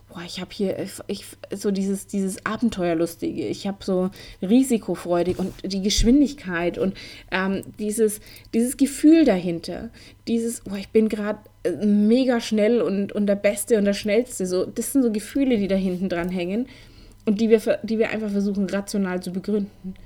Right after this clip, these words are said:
Und grundsätzlich entscheiden wir alles emotional. Wir entscheiden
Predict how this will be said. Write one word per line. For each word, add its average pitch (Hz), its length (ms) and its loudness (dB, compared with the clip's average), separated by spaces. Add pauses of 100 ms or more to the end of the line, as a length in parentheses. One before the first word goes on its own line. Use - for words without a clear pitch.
(680)
Und 202 140 2
grundsätzlich 254 500 2
entscheiden 196 440 0
wir 196 140 0 (120)
alles 226 520 0
emotional. 185 640 -4 (220)
Wir - 100 -4
entscheiden 214 420 -4